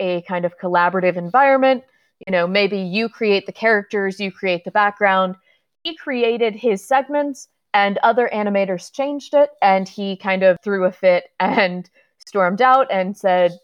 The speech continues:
you know, "Screw this, I'm working on my own," which I think makes a lot of sense. As an artist with a really strong kind of vision and idea, it would be really annoying to have other people changing that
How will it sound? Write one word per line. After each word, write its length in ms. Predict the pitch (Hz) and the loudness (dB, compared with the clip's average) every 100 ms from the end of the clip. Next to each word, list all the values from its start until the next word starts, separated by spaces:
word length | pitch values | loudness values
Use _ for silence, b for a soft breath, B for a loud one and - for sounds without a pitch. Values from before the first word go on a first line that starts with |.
| - | -14
you 140 | 185 | -8
know, 160 | 170 170 | -8 -8
"Screw 260 | - 208 | -8 -6
this, 260 | 190 190 185 | 2 2 2
I'm 160 | - 180 | -8 -4
working 320 | 180 175 180 | -4 -4 -6
on 160 | 165 170 | -6 -4
my 180 | 175 - | -4 -2
own," 340 | 254 277 285 294 _ _ _ _ _ | -2 0 -2 -8 _ _ _ _ _
which 100 | - | -8
I 80 | 392 | -6
think 260 | 359 330 320 _ _ | -4 -6 -8 _ _
makes 280 | 269 277 - | -8 -8 -6
a 40 | |
lot 180 | 277 254 | -2 -2
of 120 | 247 | -2
sense. 420 | 247 233 170 175 - | -4 -4 -4 -10 -2
As 240 | 202 202 202 | 2 2 0
an 120 | 202 | -2
artist 400 | - 208 214 - | 0 2 -2 -4
with 120 | 202 | -6
a 80 | 196 | -6
really 260 | 190 190 190 | -6 -4 -6
strong 640 | - 196 185 180 185 180 | -8 -4 0 0 -2 -8
kind 260 | 202 190 180 | -6 -4 -2
of 160 | 170 185 - | -4 -8 -20
vision 580 | 180 190 190 202 185 185 | -6 -4 -2 -2 -4 -4
and 500 | 180 175 170 175 175 - _ _ _ _ _ | -4 -2 -2 -6 -12 -16 _ _ _ _ _
idea, 680 | 190 185 196 202 190 170 165 - | 0 0 -2 0 2 4 2 0
it 160 | 196 196 | -6 0
would 200 | 226 208 | -2 0
be 160 | 220 | -4
really 340 | 202 196 202 196 | -2 0 0 0
annoying 480 | 190 190 180 165 | 0 0 0 -4
to 100 | 180 | -8
have 200 | 202 - | 0 0
other 280 | 175 190 190 | 0 -2 -2
people 320 | 175 190 185 | -6 -12 -12
changing 520 | 175 - 175 180 175 170 | -12 -8 -8 -6 -8 -2
that 220 | 165 | -2